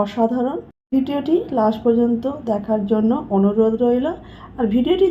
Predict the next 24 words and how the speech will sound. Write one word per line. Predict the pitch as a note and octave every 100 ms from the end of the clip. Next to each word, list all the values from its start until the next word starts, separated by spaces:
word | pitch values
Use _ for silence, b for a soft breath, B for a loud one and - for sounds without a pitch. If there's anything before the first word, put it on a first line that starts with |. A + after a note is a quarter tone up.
| D4
তোমাদের | A3+ G#3+ G3+
যদি | G#3 G#3+
ভালো | G3+ G3+ G#3
লেগে | G#3+ G#3+
থাকে, | A3+ A3+ E4 F4 B B - G#3
অবশ্যই | A3 A3+ D#4 C#4+
ভিডিওকে | A3 G3 G#3 G#3
লাইক | G#3 C#4+ -
আর | A3+ A3+
চ্যানেলকে | G3+ G3 G#3+
সাবস্ক্রাইব | A3 G#3+ - A#3+ A#3+ C4
করবে | C4+ F#4 -
আর | G#3+ G3
সবাইকে | G3 G3 G3+ G#3
শেয়ার | A3+ G#3+ G#3+
করবে। | A#3+ C4 F4 B B B
তাহলে | D4 F4+ F4
চলো | A#3 C#4 F4
শুরু | - A3+ A3+
করি। | B3 C4+ F#4 B B B -
এই | C#4 D#4
দেখো, | D#4+ F4 F#4 C4+
নিয়ে | G3+ G3+
নিয়েছি | G#3+ G#3 G#3